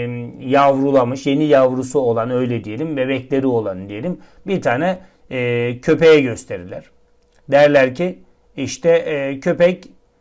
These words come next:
kedi yavrularını emziriyor. Normalde bunlar kendi aralarında düşmandır ama şu anda nasıl oluyor der. E, niye? Çünkü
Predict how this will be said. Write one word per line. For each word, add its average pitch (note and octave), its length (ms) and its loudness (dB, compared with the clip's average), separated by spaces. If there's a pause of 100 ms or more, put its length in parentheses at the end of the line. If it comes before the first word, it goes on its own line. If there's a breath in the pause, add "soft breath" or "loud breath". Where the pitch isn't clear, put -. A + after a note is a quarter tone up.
(300)
kedi G#3+ 200 0
yavrularını G#3+ 720 4
emziriyor. A2 640 -4
Normalde F#3+ 600 0
bunlar F#3+ 380 -2
kendi E3+ 300 0
aralarında E3 560 2
düşmandır D#3+ 540 -2
ama E3+ 240 0
şu G3+ 180 -2
anda F3+ 280 0
nasıl E3 360 -4
oluyor D#3+ 480 -2
der. D3 160 0
E, - 200 -10
niye? A#3 360 0 (320 soft breath)
Çünkü F3+ 440 -6